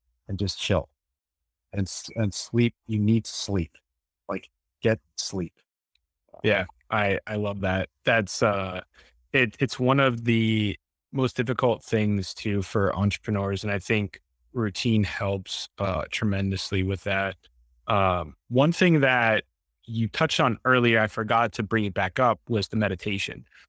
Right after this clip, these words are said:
Speaker 2: are you, do you do morning medi-, what, what have you found to be re-, helpful for yourself? I know it, it, it can be different for other people, but do you like morning meditation, evening meditation, both? Uh, do you transcendental medi-,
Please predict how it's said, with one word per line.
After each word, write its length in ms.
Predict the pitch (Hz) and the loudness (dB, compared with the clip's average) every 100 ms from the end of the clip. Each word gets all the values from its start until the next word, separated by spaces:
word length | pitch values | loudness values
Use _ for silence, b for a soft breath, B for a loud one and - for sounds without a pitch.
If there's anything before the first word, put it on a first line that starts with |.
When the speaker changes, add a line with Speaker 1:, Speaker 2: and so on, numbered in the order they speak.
| _ - | _ 2
Speaker 2:
are 140 | 117 | 2
you, 640 | 120 135 170 185 185 175 - 123 | 2 0 0 0 0 -4 -8 -2
do 100 | 131 | 0
you 80 | |
do 260 | 135 127 113 | 4 4 2
morning 360 | 110 127 139 135 | 2 2 4 4
medi-, 180 | 131 - | 2 -2
what, 280 | 123 127 - | 0 0 2
what 180 | 131 | 2
have 140 | 135 123 | 2 2
you 120 | 120 | -2
found 400 | - 120 113 110 | -2 0 2 0
to 60 | 110 | -2
be 160 | 107 | -2
re-, 180 | 104 104 - | 0 -2 -4
helpful 360 | - 107 - 101 | -4 -2 -2 -4
for 140 | 104 | -2
yourself? 340 | 95 95 101 120 | -4 -4 -6 -2
I 60 | |
know 180 | 139 151 - | 2 2 0
it, 140 | 120 | -8
it, 180 | 135 117 - | -6 -8 -6
it 100 | - | 0
can 160 | 190 | 2
be 100 | 170 | 2
different 340 | 127 139 151 127 | 2 0 0 0
for 100 | 135 | 0
other 120 | 120 | 0
people, 360 | - 117 127 | -4 -2 -2
but 240 | 117 113 - _ b _ - | 0 -2 -2 _ b _ -4
do 80 | 117 | 2
you 60 | |
like 220 | 120 110 | 2 2
morning 260 | 123 131 135 | 2 4 4
meditation, 760 | 131 127 - 127 120 123 113 - | 4 2 2 2 0 0 -2 -2
evening 320 | 123 120 120 | -2 2 4
meditation, 640 | 113 110 117 113 110 104 95 | 4 2 0 -2 -2 -2 0
both? 480 | 113 113 113 - - B B - | 2 4 2 -4 -20 B B -2
Uh, 180 | 107 101 | 0 2
do 100 | 101 | 2
you 220 | 110 110 | 2 2
transcendental 640 | 104 - 117 98 101 107 117 | 2 -2 -2 -2 -4 -2 2
medi-, 320 | 117 120 | 2 2